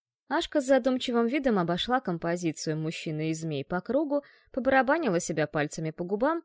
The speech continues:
явно что-то прикидывая, после чего спросила: «Это в нем метров пять с половиной?» «Шесть», поправил ее Зурзар, застенчиво потупив кровавого цвета глазки.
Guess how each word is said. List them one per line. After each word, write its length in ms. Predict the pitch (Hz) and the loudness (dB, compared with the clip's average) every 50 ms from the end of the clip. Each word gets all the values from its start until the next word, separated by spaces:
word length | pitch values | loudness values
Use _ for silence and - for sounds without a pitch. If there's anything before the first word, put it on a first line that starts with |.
| _ _ | _ _
явно 300 | 269 277 285 277 277 277 | -2 -2 -2 0 -2 -4
что-то 280 | - - 277 269 269 | -2 -4 -2 -2 0
прикидывая, 600 | 269 - 262 254 - - 262 226 247 233 233 226 226 _ _ _ | -2 -2 -4 -4 -2 -4 0 0 2 2 2 0 0 _ _ _
после 260 | - 262 - - 240 240 | -10 -6 0 0 0 0
чего 220 | - 240 220 214 | 0 -2 -2 -2
спросила: 580 | 214 - - 165 156 - - - 117 - - - _ _ _ _ _ _ _ _ _ | -2 -2 -4 -4 -4 -4 -6 -8 -8 -10 -12 -16 _ _ _ _ _ _ _ _ _
«Это 200 | - 240 - 254 | -4 0 0 0
в 40 | 254 | 0
нем 200 | 294 370 427 427 | 2 2 2 4
метров 300 | 320 226 202 - 180 - | 4 4 2 2 -2 -2
пять 200 | - 170 156 - | -2 -4 -4 -4
с 40 | - | -4
половиной?» 540 | - 170 160 160 160 143 143 143 156 156 - _ _ _ _ _ _ _ _ _ _ _ _ | -6 -4 -4 -4 -4 -4 -4 -6 -8 -10 -14 _ _ _ _ _ _ _ _ _ _ _ _
«Шесть», 1040 | _ - - - - 320 302 240 170 143 135 127 135 151 - - - _ - - _ _ _ _ _ _ _ _ | _ -10 -8 -4 0 2 4 4 4 4 2 0 -2 -6 -10 -16 -18 _ -20 -20 _ _ _ _ _ _ _ _
поправил 460 | - 202 196 196 180 165 156 160 160 | -4 -4 0 2 2 2 4 2 2
ее 180 | 160 156 165 | 2 2 2
Зурзар, 580 | 170 175 196 208 220 214 240 285 320 330 294 247 | 2 2 0 0 0 0 0 0 0 0 -2 -2
застенчиво 600 | 220 240 240 233 - 277 294 330 320 - 294 277 | 0 0 -2 -2 -2 -4 -4 -4 -2 0 0 0
потупив 500 | 277 - 233 220 - 240 247 - 254 - | 0 0 -4 -4 -2 -4 -2 -2 -6 -6
кровавого 520 | - - 233 226 208 214 208 208 196 190 190 | -2 -2 -2 0 2 2 2 2 0 0 -2
цвета 340 | - - 180 170 160 - 156 | -2 -2 -4 -4 -4 -4 -4
глазки. 540 | 151 143 135 127 120 - - - - 151 | -4 -4 -6 -6 -8 -10 -14 -14 -14 -14